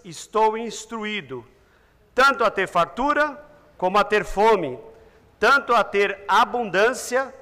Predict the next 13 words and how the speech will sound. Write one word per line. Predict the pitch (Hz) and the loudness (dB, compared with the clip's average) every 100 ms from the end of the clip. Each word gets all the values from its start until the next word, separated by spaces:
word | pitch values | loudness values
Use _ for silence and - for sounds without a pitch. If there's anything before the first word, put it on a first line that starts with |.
| - _ _ _ | -20 _ _ _
como | 180 220 214 | -2 0 2
a | 202 | 0
padecer | - 220 208 208 190 - 208 214 | 4 2 4 0 -2 -4 -2 -2
necessidade." | 208 202 - 202 202 180 165 160 143 - - _ _ _ _ _ _ _ _ | -2 -6 -4 -8 -8 -6 0 0 0 -8 -20 _ _ _ _ _ _ _ _
Mais | 156 190 202 | -4 -4 -4
uma | 208 208 | -6 -6
vez | 139 170 180 | -6 -10 -10
o | 170 | -8
apóstolo | 185 - 185 175 180 | -8 -6 -8 -8 -12
Paulo, | 165 175 175 175 | -12 -8 -8 -8
ele | 170 | -14
nos | 170 175 160 | -14 -16 -14
ensina. | 185 - 170 160 127 | -16 -16 -14 -14 -14